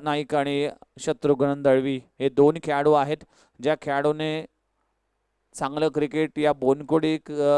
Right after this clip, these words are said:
गावासाठी खेळले आणि अनुभवी खेळाडू आहे. अनुभव काय असते हे या मैदानाच्या आतमध्ये पाहायला मिळतोय. एक, अ, गेम प्लॅन घेऊन मैदानात उतरली आहे.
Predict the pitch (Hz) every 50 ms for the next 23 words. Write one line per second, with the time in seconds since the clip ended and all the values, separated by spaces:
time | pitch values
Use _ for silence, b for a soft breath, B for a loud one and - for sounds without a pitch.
0 | 139 139 127 131 131 135 151 151 - - 151 143 156 147 - - 151 147 151 151
1 | 156 160 160 - _ _ _ _ _ _ _ - - 208 233 226 196 185 196 190
2 | 196 214 226 220 - 196 175 175 180 185 185 180 170 165 170 170 165 156 156 156
3 | 165 175 170 - 165 151 147 156 156 156 151 - - 160 156 151 151 156 160 151
4 | 147 135 131 131 143 151 156 151 - 165 147 143 135 139 147 151 151 147 - 147
5 | 143 147 151 151 147 143 139 135 - 147 147 147 - - 151 151 151 - - -
6 | _ _ _ _ _ _ _ _ _ - 156 180 247 277 294 277 - 277 262 226
7 | 190 160 165 165 160 151 147 139 131 143 143 147 131 123 110 - 139 127 123 120
8 | 107